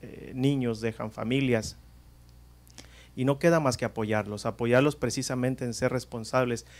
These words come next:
y no ocasionar ese tipo de cuestiones.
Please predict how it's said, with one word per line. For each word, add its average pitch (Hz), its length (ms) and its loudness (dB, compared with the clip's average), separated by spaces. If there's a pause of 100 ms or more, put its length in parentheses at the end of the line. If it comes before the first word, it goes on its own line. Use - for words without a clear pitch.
(140)
y 127 140 4
no 135 200 4
ocasionar 135 680 -2
ese 131 240 -4
tipo 113 320 -8
de 110 140 -4
cuestiones. 110 580 -6